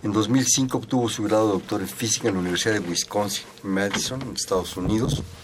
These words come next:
en donde su desempeño como estudiante de doctorado fue reconocido a través de los premios Heisfield y Van, Van Vleck. Comenzó una estancia postdoctoral en el Instituto de Astronomía de la unam, al que ingresó en dos mil siete como investigadora.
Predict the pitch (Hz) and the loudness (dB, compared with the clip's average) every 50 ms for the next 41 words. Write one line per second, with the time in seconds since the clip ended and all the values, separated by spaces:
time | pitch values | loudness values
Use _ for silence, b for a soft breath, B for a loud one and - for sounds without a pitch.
0 | B B B B B B B - 110 104 104 110 107 104 110 - - 110 107 104 | B B B B B B B -4 -2 2 2 4 4 4 2 2 2 2 2 2
1 | - 110 98 - - 131 135 139 127 127 110 95 92 - - 107 104 110 107 - | 0 0 -2 2 2 4 4 4 2 2 0 0 0 0 0 2 4 6 6 6
2 | 113 87 87 85 - - 95 101 104 107 - - - 107 110 - - 95 87 80 | 4 2 0 -2 -2 2 4 4 4 4 4 2 0 0 0 0 0 0 0 0
3 | - - 107 117 110 107 110 95 98 104 101 107 95 87 87 98 98 98 101 104 | 2 2 4 4 4 4 6 6 6 6 6 4 4 2 2 2 4 4 6 6
4 | 101 95 - - - 110 110 113 110 - - - 135 147 127 B B B B B | 4 4 0 -2 2 4 4 4 4 4 2 2 2 2 0 B B B B B
5 | B B - - 80 90 87 87 85 80 - - - - - 92 90 87 - - | B B -6 -2 0 2 2 2 2 0 -6 -14 -6 0 2 2 4 4 4 4
6 | 90 - - - - - - - - B B B B B B B B B B B | 4 2 -2 -4 -4 -4 -6 -8 -8 B B B B B B B B B B B
7 | B B B B B B B B B B B B B B - - - 123 110 117 | B B B B B B B B B B B B B B -2 2 4 6 6 6
8 | - - 135 139 135 131 - 135 123 123 - 127 110 - 98 90 98 - - 110 | 6 6 6 6 6 6 6 4 4 6 4 4 4 4 4 4 4 2 4 4
9 | 104 107 110 107 107 107 - 104 - 110 98 95 - - 95 90 92 92 95 107 | 6 6 6 6 4 2 -2 -2 0 0 0 0 2 2 4 4 6 6 6 8
10 | 113 117 110 101 92 92 92 95 101 113 120 127 127 123 113 - 92 82 - 85 | 8 8 6 6 6 6 6 6 6 8 8 6 6 4 2 0 -2 -2 -2 -2
11 | 85 - - 101 98 95 90 87 87 82 90 98 95 - - - 123 117 - 117 | -4 -2 0 2 4 4 4 2 0 2 4 4 4 4 4 4 4 4 4 2
12 | - - 95 92 85 - - - - 90 85 82 76 - 78 - | 2 4 4 4 2 2 -2 -2 2 2 4 4 2 2 -2 -2